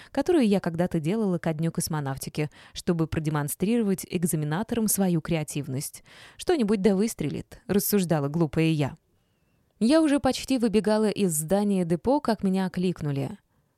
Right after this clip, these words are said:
«Лидка! Горшкова!» растянул рот до ушей Егоров.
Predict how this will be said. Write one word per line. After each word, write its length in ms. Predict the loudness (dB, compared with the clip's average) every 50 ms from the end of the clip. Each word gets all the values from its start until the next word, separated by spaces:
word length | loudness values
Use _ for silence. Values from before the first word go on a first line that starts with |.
| _ _ 0
«Лидка! 560 | 2 4 4 4 6 6 6 6 6 4 0 _ _ _
Горшкова!» 720 | 2 2 4 4 4 6 8 8 10 10 8 8 6 2 -6 _ _ _
растянул 440 | -4 -4 -4 -2 -2 -2 0 0 0
рот 220 | 0 -2 -2 -2 -2
до 80 | -2
ушей 340 | -2 -2 -2 -2 -2 0 0
Егоров. 480 | 2 0 0 2 0 0 0 -2 -4